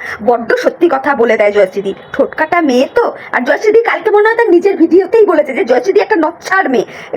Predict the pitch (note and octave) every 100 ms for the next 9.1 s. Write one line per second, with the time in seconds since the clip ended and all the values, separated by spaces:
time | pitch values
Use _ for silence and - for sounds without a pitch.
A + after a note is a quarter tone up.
0 | - - - G#4 G#4+ D#4+ A#3 - - -
1 | B3 - C4+ F#4+ A#4+ G#4 G4+ G4+ G4 G4+
2 | F#4 D4 F4 D#4 C4 D4 B3+ - A4+ -
3 | - E4+ F#4 F#4+ A4+ - C5 G4 E4+ F4+
4 | F#4 F#4 G#4 - F#4 C#4 G#3+ F#4 G#4 -
5 | D4+ C4+ A3 B3 G#3 F#3+ D#3+ - - G#3+
6 | - B3 G3 C4 C4 D4+ F4+ C#4 B3 F#3+
7 | E3+ - - G3+ B3+ B3+ A#3+ - G4+ G4
8 | D4+ D#4 A#3+ - - - - - A#3 A3